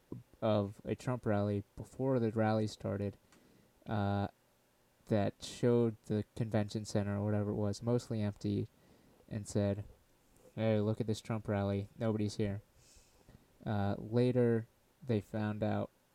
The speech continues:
that he took it before everyone had shown up,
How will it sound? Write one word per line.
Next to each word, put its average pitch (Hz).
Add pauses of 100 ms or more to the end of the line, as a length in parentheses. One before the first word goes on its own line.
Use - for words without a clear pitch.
(600)
that 107
he 104
took 107
it 104
before 104 (180)
everyone 104
had 104
shown 104
up, 101